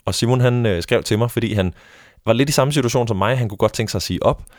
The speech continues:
men han vidste ikke rigtig lige, hvornår og hvordan, og, øhm, og så kunne han også bare godt tænke sig at dele det med mig, fordi så kunne vi jo bruge det her på podcasten og sådan noget. Det gjorde vi så, og vi talte om, hvordan det var gået siden sidst. Vi havde jo en lille aftale om noget, du skulle, øh,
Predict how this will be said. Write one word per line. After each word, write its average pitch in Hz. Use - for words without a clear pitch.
men 104
han 113
vidste 135
ikke -
rigtig 117
lige, 113
hvornår 101
og 80
hvordan, 151
og, 101
øhm, 87
og 90
så -
kunne 107
han 98
også 92
bare 104
godt 101
tænke 107
sig 110
at 80
dele 87
det 98
med 80
mig, 101
fordi 98
så 101
kunne 92
vi 90
jo 78
bruge 78
det 92
her 82
på 80
podcasten -
og -
sådan -
noget. -
Det 175
gjorde 107
vi 104
så, 82
og 104
vi 110
talte 113
om, 117
hvordan 101
det 113
var 113
gået 90
siden 92
sidst. -
Vi 98
havde 139
jo 165
en 147
lille -
aftale 110
om 98
noget, 113
du 135
skulle, 107
øh, 82